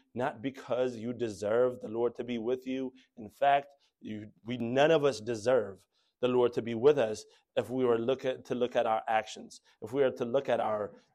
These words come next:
thoughts, if we are to look at our attitude, if we are to look at what we actually do when nobody's looking, what, what, what, what we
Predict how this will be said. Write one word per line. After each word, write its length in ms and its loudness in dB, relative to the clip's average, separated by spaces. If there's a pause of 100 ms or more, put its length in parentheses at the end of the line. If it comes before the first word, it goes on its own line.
(120)
thoughts, 440 4
if 140 -12
we 140 2
are 80 4
to 120 -6
look 240 0
at 120 2
our 160 -4
attitude, 500 -2
if 140 -12
we 120 0
are 100 2
to 120 -4
look 240 0
at 180 0 (320)
what 320 6
we 460 -4 (300)
actually 440 0
do 360 2
when 320 0
nobody's 520 4
looking, 440 -2 (240)
what, 180 4
what, 240 -4
what, 280 0 (100)
what 180 -2
we 180 -4